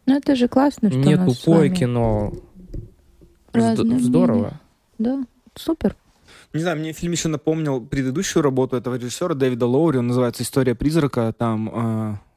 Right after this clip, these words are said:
Speaker 3: э, два героя главных, Руни Мара и Кейси Аффлек, и Кейси Аффлек, э, умирает и призраком бродит по дому в таком обычном, знаете, хэллоуинском наряде, просто простыня поверх человека с глазами, и вот он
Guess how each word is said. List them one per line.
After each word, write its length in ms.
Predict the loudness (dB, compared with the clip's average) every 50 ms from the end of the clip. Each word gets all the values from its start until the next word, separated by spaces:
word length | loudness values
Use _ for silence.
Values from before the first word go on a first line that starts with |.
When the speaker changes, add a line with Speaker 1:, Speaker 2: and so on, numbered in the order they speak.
| _ _ -8
Speaker 3:
э, 180 | -6 -4 -4 -4
два 320 | -4 -2 0 0 0 0
героя 420 | 0 0 0 0 0 0 0 -2 -4 -2
главных, 380 | -2 0 0 0 -2 -6 -4 -4
Руни 320 | -4 -2 0 0 0 0
Мара 320 | 0 0 -2 -2 -2 -2
и 140 | -2 -4 -4
Кейси 280 | -2 -2 -2 0 0 -2
Аффлек, 280 | -2 -2 -4 -8 -8 -8
и 100 | -10 -6
Кейси 280 | -4 -4 -4 -2 -4
Аффлек, 300 | -4 -4 -6 -8 -10 -10 -12 -8
э, 60 | -6 -4
умирает 600 | -2 -2 -2 0 0 0 0 0 -2 -2 -4 -10
и 40 | -6
призраком 520 | -4 -4 -2 0 -2 -2 0 -2 -2 0
бродит 280 | 0 0 0 -2 -2 -2
по 100 | 0 2
дому 320 | 2 2 2 2 -2 -4 -8 _ -20 -16 -14
в 160 | -14 -4 -2
таком 280 | 0 2 2 2 2 2
обычном, 460 | 4 4 4 4 4 2 2 0 0 -2 -6 -14 -4 0
знаете, 240 | 2 2 2 2 2
хэллоуинском 440 | 4 4 4 4 2 0 0 2
наряде, 200 | 2 2 2 0
просто 260 | 0 -2 -4 -4 -4 -4
простыня 460 | -2 -4 -4 -2 0 0 0 2 2
поверх 280 | 2 2 2 0 0
человека 360 | 2 2 2 2 2 2 0 0
с 60 | 2
глазами, 380 | 2 0 2 2 0 -2 0
и 40 | -2
вот 120 | 0 0 -2
он 200 | -2 -4 -6